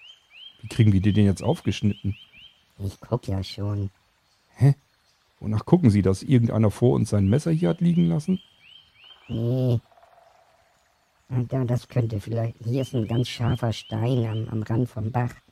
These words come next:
Speaker 1: Sie wollen jetzt mit dem Stein versuchen, das Brötchen aufzuschneiden?
Speaker 2: Haben Sie eine bessere Idee?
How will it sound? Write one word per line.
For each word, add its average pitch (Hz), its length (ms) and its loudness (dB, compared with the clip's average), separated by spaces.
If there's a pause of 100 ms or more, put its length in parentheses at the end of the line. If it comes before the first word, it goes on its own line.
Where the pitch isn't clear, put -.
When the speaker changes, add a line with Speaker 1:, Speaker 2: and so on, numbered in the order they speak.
(1600)
Speaker 1:
Sie 87 160 -8
wollen 92 160 4
jetzt 117 200 6
mit 117 140 4
dem 92 100 -2
Stein 120 500 -2
versuchen, 117 440 0
das - 180 -4
Brötchen - 480 0
aufzuschneiden? 160 800 -2 (440)
Speaker 2:
Haben 104 160 2
Sie 98 160 -2
eine 92 120 -4
bessere 117 460 -4
Idee? 107 520 -6